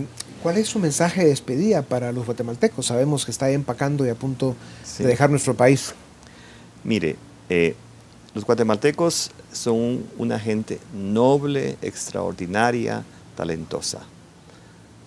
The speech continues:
Speaker 2: Yo les insto a que se sienten a dialogar y a conversar. Solo así, solo así van a salir de este problema. Y no es difícil hacerlo. Eh, en el, las últimas elecciones,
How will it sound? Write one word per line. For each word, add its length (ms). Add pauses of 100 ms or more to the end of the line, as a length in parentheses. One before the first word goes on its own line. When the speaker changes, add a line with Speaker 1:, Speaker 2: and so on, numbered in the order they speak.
(140)
Speaker 2:
Yo 160
les 220
insto 460
a 60
que 140
se 140
sienten 800 (220)
a 100
dialogar 680
y 60
a 60
conversar. 600 (460)
Solo 440
así, 600
solo 260
así 280
van 160
a 40
salir 300
de 100
este 200
problema. 500 (480)
Y 80
no 200
es 100
difícil 340
hacerlo. 380 (1120)
Eh, 320 (500)
en 160
el, 300
las 140
últimas 320
elecciones, 600